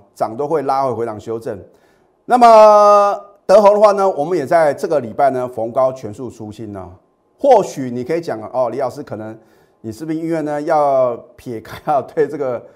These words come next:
呃，新闻热搜度非常高的这位男歌手啊，因为有一个红字嘛，对不对？那或许是个巧合吧。反正啊，我们股票市场的操作呢，一定有什么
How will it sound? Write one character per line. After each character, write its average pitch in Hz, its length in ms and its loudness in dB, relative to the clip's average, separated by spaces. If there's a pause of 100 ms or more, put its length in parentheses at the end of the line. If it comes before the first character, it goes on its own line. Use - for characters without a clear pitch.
(100)
呃， 113 200 -8
新 170 200 -12
闻 147 200 -6
热 165 160 -2
搜 147 180 -4
度 147 180 -8
非 147 120 -8
常 135 180 -8
高 135 220 -2
的 120 160 -6
这 139 160 -10
位 123 460 -6 (180)
男 117 260 -10
歌 143 180 -4
手 117 240 -8
啊， 87 140 -14 (100)
因 139 140 -12
为 131 100 -10
有 113 120 -8
一 - 20 -10
个 131 100 -10
红 113 240 -12
字 127 200 -14
嘛， 101 120 -12
对 123 80 -8
不 131 80 -4
对？ 101 120 -6 (420)
那 151 100 -4
或 202 180 2
许 135 120 -6
是 139 140 -10
个 160 80 -4
巧 90 260 -10
合 98 160 -14
吧。 92 260 -14
反 107 160 -6
正 156 220 -6
啊， 107 160 -10 (400)
我 127 100 -8
们 160 160 -6
股 131 120 -8
票 170 180 2
市 165 160 -12
场 104 140 -6
的 104 100 -12
操 123 260 -6
作 127 200 -12
呢， 110 200 -10
一 127 80 -12
定 160 120 -12
有 139 80 -8
什 107 100 -16
么 85 160 -16